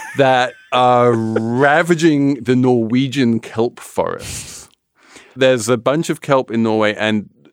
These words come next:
thanks to global warming and various other things, it's not just Norway, it's also in California, it's also in Australia.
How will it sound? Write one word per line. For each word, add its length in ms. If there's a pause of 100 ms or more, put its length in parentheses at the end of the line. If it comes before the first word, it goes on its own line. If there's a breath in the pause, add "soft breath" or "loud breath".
(540)
thanks 340
to 460 (180)
global 320
warming 300
and 80
various 260
other 200
things, 320
it's 160
not 120
just 220
Norway, 320
it's 140
also 180
in 60
California, 480
it's 100
also 180
in 60
Australia. 320